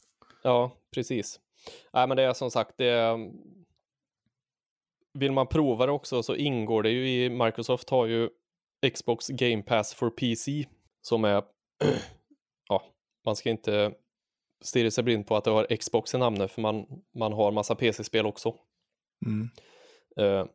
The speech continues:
Speaker 1: och man får prova en månad för tio kronor. Och sen resterande månader kostar det fyrtiofem spänn, tror jag, något.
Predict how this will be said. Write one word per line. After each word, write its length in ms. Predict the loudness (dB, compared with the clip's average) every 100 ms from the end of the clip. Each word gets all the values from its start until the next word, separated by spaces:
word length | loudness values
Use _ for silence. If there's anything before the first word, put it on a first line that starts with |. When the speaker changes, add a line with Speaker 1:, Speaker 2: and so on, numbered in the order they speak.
| _ _ -6
Speaker 1:
och 60 | -2
man 140 | -2
får 100 | -4
prova 400 | -2 0 2 2
en 220 | 2 2
månad 340 | 2 2 0 -4
för 120 | -8
tio 300 | -4 -2 0
kronor. 440 | 0 0 0 -2 -6 _ _ _ _
Och 100 | -4
sen 280 | 0 0 -2
resterande 760 | -6 -6 -4 0 2 2 0 0
månader 380 | 2 2 2 0
kostar 280 | -2 -2
det 60 | -2
fyrtiofem 600 | -2 -4 -2 0 0 0
spänn, 280 | -2 -4 -2
tror 200 | 0 0
jag, 100 | 0
något. 300 | -4 -12